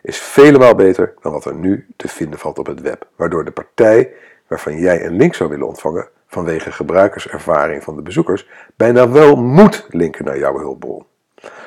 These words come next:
Om in de metafoor te blijven, jouw wolkenkrabber is het hoogste momenteel, mo-, mon-,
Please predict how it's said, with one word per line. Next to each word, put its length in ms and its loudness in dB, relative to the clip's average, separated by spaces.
Om 140 8
in 80 8
de 60 6
metafoor 400 2
te 80 -12
blijven, 360 -8
jouw 260 4
wolkenkrabber 720 2
is 100 -8
het 120 -14
hoogste 480 0
momenteel, 800 -4
mo-, 240 -6
mon-, 380 -4